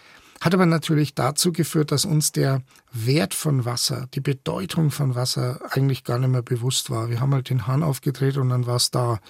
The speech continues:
Und zwar vierundzwanzig Stunden und in den Mengen, die wir's gewollt und gebraucht haben. Und das war in anderen Ecken der Welt, äh, eben und ist in anderen Ecken der Welt eben nicht der Fall. Wir werden aber von Deutschland aus die,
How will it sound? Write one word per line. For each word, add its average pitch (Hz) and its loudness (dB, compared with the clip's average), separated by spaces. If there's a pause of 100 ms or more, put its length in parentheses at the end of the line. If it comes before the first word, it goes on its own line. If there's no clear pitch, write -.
(400)
Und 139 -2
zwar 127 2
vierundzwanzig 139 2
Stunden 147 4
und 131 4
in 127 0
den 135 4
Mengen, 131 2
die 123 -2
wir's 127 0
gewollt 117 -2
und 131 -4
gebraucht 120 -6
haben. 127 -2 (840)
Und 135 4
das 131 4
war 135 4
in 147 2
anderen 156 2
Ecken 147 0
der 131 2
Welt, 131 -2
äh, 139 0
eben 139 2
und 123 0
ist - 2
in 131 0
anderen 135 0
Ecken 131 -4
der 120 -2
Welt 123 0
eben 135 0
nicht 143 0
der 139 2
Fall. 123 -2 (760)
Wir 139 6
werden 147 4
aber 156 6
von 147 2
Deutschland 139 2
aus 147 0
die, 139 2